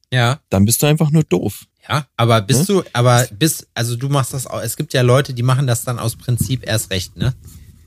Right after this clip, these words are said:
Speaker 2: Ja, so eine Prinzipienreiter.
Speaker 1: Bist du aber
Speaker 2: Ja.
Speaker 1: nicht, oder?
Speaker 2: Nö.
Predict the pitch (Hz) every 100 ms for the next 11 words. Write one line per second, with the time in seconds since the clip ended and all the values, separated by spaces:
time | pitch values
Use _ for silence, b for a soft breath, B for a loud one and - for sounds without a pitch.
0 | - - 120 170 156 165 151 - 147 -
1 | 190 - 160 120 98 98 95 87 - -
2 | - 135 - 92 113 123 131 135 - 110
3 | 127 156 b b b - 143